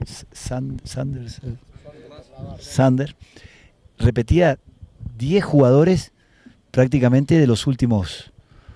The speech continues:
de todas las últimas dos temporadas. Eh, y Águilas es uno de esos equipos que tiene muchos jugadores en cancha que vienen repitiendo.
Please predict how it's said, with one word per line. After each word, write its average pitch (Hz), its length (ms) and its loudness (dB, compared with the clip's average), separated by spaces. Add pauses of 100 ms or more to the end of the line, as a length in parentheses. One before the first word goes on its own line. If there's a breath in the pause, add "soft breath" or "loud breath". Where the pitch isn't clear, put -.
(160 soft breath)
de 120 100 0
todas 160 220 2
las 127 180 -4
últimas 127 240 -4
dos 131 140 0
temporadas. 117 540 -2 (1400 loud breath)
Eh, 104 640 2 (2000 soft breath)
y 131 140 4
Águilas 151 440 2
es 143 180 -2
uno 156 100 2
de 143 60 4
esos 123 200 -2
equipos 117 360 -2
que 123 120 -2
tiene 135 300 2 (140)
muchos 147 420 0
jugadores 135 320 2
en 131 120 0
cancha 139 280 0
que 123 120 2
vienen 131 200 4
repitiendo. 113 540 2